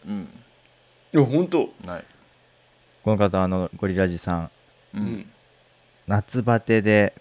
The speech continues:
Speaker 3: こうね、どんなに食欲がない日でも、
Speaker 1: あー。
Speaker 3: この冷麺だけは、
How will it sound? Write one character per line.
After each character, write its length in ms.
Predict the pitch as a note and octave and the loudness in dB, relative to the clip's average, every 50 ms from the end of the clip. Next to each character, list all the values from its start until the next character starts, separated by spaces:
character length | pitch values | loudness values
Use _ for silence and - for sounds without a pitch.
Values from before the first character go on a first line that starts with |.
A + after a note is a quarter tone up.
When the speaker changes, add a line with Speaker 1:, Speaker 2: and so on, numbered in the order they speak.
| _ | _
Speaker 3:
こ 100 | - F#2 | -8 -6
う 20 | F#2 | -4
ね、 160 | F#2 G2 G2+ | -2 -2 -2
ど 200 | F#2 G#2 A#2+ C#3+ | 0 2 2 2
ん 140 | C#3 B2+ A2+ | 2 2 2
な 80 | G#2 | 2
に 140 | G2+ F#2+ F2+ | 2 2 2
食 260 | - - F#2 - G2+ | 0 -4 -4 -4 -2
欲 180 | G2+ G2+ F#2 F#2+ | -2 -2 0 0
が 120 | F#2+ F#2+ | 0 0
な 160 | F#2+ G2+ G#2 G2 | 0 0 0 0
い 80 | F#2 | -2
日 160 | - - F#2+ | -4 -6 -6
で 100 | F#2 F#2+ | -4 -4
も、 300 | F#2+ F#2+ G2+ G#2+ A2 - - | -2 0 2 2 0 0 -2
Speaker 1:
あ 120 | - B1+ B1+ - - - - - - | -8 -20 -20 -20 -20 -20 -20 -8 0
ー。 20 | |
Speaker 3:
こ 80 | - A2+ | 4 6
の 140 | C3+ C#3+ C#3 | 6 6 6
冷 180 | C#3+ C3+ B2 | 4 2 0
麺 220 | A2 G2 F#2 D#2+ C#2+ | 0 -2 -4 -6 -6
だ 100 | F2+ G2 | -8 -6
け 160 | - C#3+ A#2+ | -4 -2 -2
は、 180 | G2 D2 - | -2 -4 -6